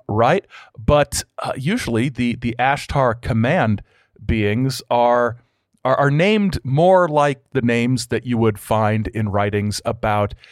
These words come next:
the ascended masters and that sort of older spiritual, uh, tradition. So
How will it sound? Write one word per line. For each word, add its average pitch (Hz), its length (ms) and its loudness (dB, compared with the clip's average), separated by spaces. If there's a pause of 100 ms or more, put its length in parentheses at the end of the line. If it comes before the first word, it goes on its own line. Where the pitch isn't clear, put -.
(120)
the 117 180 -2
ascended 117 560 -2
masters 123 640 -4
and 98 120 -2
that 107 160 -4
sort 107 200 -2
of 98 160 -6
older 113 480 0 (280)
spiritual, 113 840 0 (280)
uh, 95 180 -6
tradition. 113 640 -4
So 120 400 2